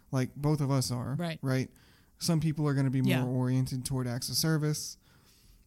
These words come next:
Speaker 1: Um, some people, also known as gold diggers, are gonna be more into <laughs>
Speaker 2: <laughs> That's exactly what
Speaker 1: gifts.
Speaker 2: I think of when I, <clears throat> even when I'm taking that quiz, I'm like, "Okay, A,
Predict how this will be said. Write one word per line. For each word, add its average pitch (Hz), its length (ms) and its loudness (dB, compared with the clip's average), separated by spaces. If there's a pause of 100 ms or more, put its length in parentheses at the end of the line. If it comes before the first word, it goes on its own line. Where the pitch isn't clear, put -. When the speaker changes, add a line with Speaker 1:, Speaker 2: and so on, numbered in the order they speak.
(140)
Speaker 1:
Um, 123 480 2
some 196 280 2
people, 131 520 -2 (420)
also 147 340 0
known 147 180 4
as 131 100 2
gold 143 300 0
diggers, 131 320 0
are 131 40 0
gonna 127 160 0
be 127 100 0
more 127 260 0
into 147 560 6
<laughs> - 60 -14 (260)
Speaker 2:
<laughs> - 540 2
That's 226 360 8
exactly 190 760 4
what 190 180 4
Speaker 1:
gifts. 180 40 2
Speaker 2:
I 180 140 4
think 180 320 -2
of 175 240 -2
when 190 200 0
I, 202 120 0 (380)
<clears throat> 453 60 -12
even 294 360 -2
when 262 160 -2
I'm 233 160 0
taking 202 460 0
that 185 200 -4
quiz, 196 600 0 (360)
I'm 240 200 -2
like, 208 260 -4 (240)
"Okay, 196 400 -2 (560)
A, 185 340 -2